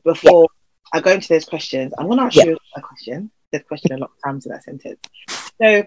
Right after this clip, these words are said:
Speaker 1: you said when you were out there, they put you up in accommodation. So
Speaker 2: Mm.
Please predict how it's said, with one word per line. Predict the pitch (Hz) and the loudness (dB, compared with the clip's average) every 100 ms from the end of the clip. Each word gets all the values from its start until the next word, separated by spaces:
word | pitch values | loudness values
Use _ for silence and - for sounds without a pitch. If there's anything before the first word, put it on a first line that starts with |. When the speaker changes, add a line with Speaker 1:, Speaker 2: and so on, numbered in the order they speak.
| _ _ _ | _ _ _
Speaker 1:
you | - 190 269 | -2 2 4
said | 349 269 | 4 4
when | 240 | 4
you | 202 | 2
were | 175 202 | 0 0
out | - - | 0 -4
there, | 131 135 | -6 -4
they | 156 | -4
put | 160 202 | -6 -8
you | 170 | -6
up | 165 | -6
in | 165 | -10
accommodation. | 151 156 160 165 - 135 | -10 -6 -2 -2 -4 -12
So | 135 165 156 | -4 -2 -2
Speaker 2:
Mm. | 156 | -2